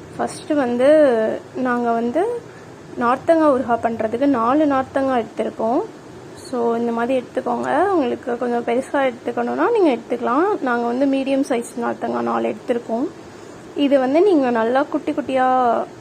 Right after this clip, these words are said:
கட் பண்ணிக்கலாம். அப்படி இல்லாட்டி கொஞ்சம் பெருசா ஸ்லைஸ் பண்ணணும் அப்படின்னாலும் பண்ணிக்கலாம்.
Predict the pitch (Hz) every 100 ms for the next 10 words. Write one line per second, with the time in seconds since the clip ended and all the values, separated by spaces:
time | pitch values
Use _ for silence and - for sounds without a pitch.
0 | - 254 - 240 240 233 240 339 392 240
1 | 247 247 247 247 359 - 330 320 330 269
2 | 254 - 277 269 247 233 - 233 233 233
3 | 233 226 220 233 233 262 294 247 240 -
4 | 247